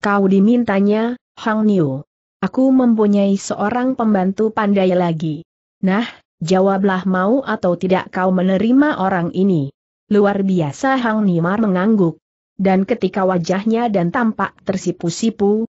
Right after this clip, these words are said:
matanya berbinar sekali, makalah menjawab, "Hamba siap menerima perintah Ong Ya. Dan siapakah tak senang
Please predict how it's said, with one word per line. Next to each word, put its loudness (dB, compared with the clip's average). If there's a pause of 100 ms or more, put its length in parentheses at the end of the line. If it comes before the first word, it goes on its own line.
(160)
matanya 0
berbinar 2
sekali, 0
makalah 0
menjawab, 0 (460)
"Hamba 2
siap -2
menerima 2
perintah -2
Ong 0
Ya. -2 (400)
Dan 2
siapakah -4
tak -6
senang -2